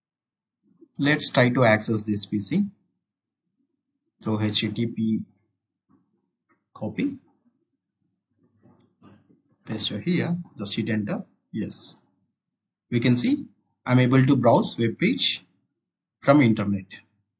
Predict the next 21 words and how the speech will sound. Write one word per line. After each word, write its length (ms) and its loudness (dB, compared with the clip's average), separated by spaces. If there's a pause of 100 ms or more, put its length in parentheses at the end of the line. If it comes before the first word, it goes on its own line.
(640)
Okay, 140 -6
this 220 0
is 100 -2
the 80 -2
private 380 2
I 80 2
P 140 0
address 320 2
of 280 -2
this 180 -6
instance. 600 -2 (1700)
This 180 -4
is 140 0
the 220 -2 (220)
just 300 -2
web 200 -2
page 400 -2 (180)
which 220 -4
we 140 0
have 300 -2 (1120)
created 560 2